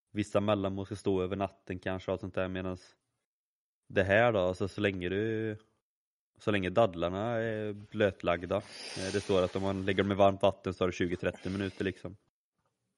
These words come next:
Och sen så är det bara att blanda ihop allting, så liksom kommer du på så jag bara, "Shit, jag ska ju ut och cykla nu i tre timmar, men har inget mellanmål", liksom. Då, men släng upp det här. Snabbt och smidigt.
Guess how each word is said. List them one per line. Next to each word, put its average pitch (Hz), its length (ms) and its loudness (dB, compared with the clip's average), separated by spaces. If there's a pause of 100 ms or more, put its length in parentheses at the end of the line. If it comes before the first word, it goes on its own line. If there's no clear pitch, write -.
Och 107 100 -4
sen 98 160 2
så 98 60 -4
är - 20 0
det 98 60 2
bara 101 100 2
att 92 80 -6
blanda 87 200 0
ihop 98 280 -4
allting, 85 300 -6
så - 100 -20
liksom 87 460 -8 (960)
kommer 104 200 4
du 101 60 6
på 98 240 4
så 117 100 -4
jag 85 100 -2
bara, 92 200 -2
"Shit, - 420 -10
jag 98 280 -4
ska - 120 -4
ju 107 80 4
ut - 120 -4
och 98 60 -4
cykla - 320 -4
nu 98 280 2
i 98 60 -2
tre 95 260 -2
timmar, 90 420 -6
men 98 180 -8 (500)
har 110 80 4
inget 107 220 4
mellanmål", 104 520 -2
liksom. - 280 -14 (140)
Då, 110 260 -10
men 120 180 -14 (1300)
släng 139 220 -2
upp 135 120 -2
det 127 80 -2
här. 117 200 0 (640)
Snabbt - 420 0
och - 160 -12
smidigt. 107 580 -2